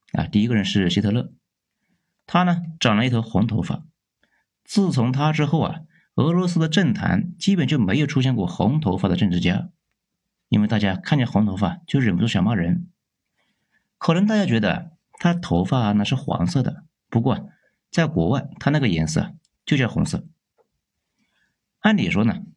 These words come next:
这帮学者们本来是没有任何机会的，不过呢，太过于机缘巧合，他给了他们一个舞台。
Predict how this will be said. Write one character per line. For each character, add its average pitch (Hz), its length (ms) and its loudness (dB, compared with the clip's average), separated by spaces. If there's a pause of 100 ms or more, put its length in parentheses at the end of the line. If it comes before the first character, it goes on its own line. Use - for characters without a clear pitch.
(260)
这 220 120 2
帮 196 140 2
学 104 280 0
者 131 100 2
们 87 220 0
本 87 160 2
来 85 120 0
是 120 140 0
没 92 180 2
有 98 80 2
任 107 160 2
何 87 100 -2
机 - 160 0
会 98 140 2
的， - 180 -10 (840)
不 165 120 2
过 170 120 2
呢， 160 300 -2 (120)
太 143 240 2
过 127 140 2
于 110 140 2
机 120 180 2
缘 104 200 2
巧 - 180 -2
合， - 340 -4 (120)
他 160 80 0
给 90 160 0
了 85 100 0
他 117 100 0
们 123 100 0
一 127 40 -2
个 139 100 -2
舞 - 140 -2
台。 87 360 -2